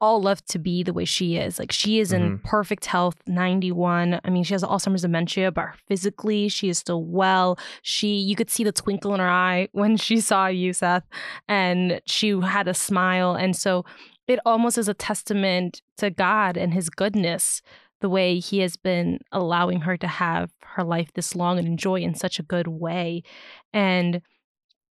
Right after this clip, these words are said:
Speaker 1: I think that's one of the ways I can see, just seeing her gave me that little joy in the Lord. That's like,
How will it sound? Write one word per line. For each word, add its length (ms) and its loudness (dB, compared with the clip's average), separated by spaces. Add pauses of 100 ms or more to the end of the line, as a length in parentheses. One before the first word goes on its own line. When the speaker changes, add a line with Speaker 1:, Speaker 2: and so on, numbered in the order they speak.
(380)
Speaker 1:
I 120 0
think 260 -2
that's 240 -2
one 200 2
of 100 0
the 100 0
ways 240 0
I 100 -2
can 180 -2
see, 460 -4
just 220 -8 (440)
seeing 340 2
her 260 2
gave 180 0
me 120 2
that 120 -2
little 140 0
joy 200 0
in 100 2
the 80 0
Lord. 420 0
That's 160 -8
like, 140 -2